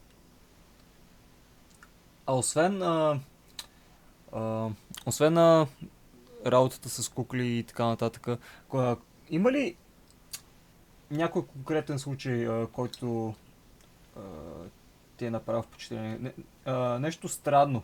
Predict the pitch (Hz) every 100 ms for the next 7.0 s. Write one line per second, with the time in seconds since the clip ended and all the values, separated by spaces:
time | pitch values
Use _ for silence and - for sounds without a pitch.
0 | - - 120 117 117 117 110 110 113 107
1 | - 104 98 - - 113 135 131 127 120
2 | 104 - - - - - 113 113 131 127
3 | 120 110 113 - 113 - 110 - 120 -
4 | - - - - - - 127 117 - 117
5 | 110 110 104 123 - - 123 113 117 107
6 | - - - - - - 113 117 117 117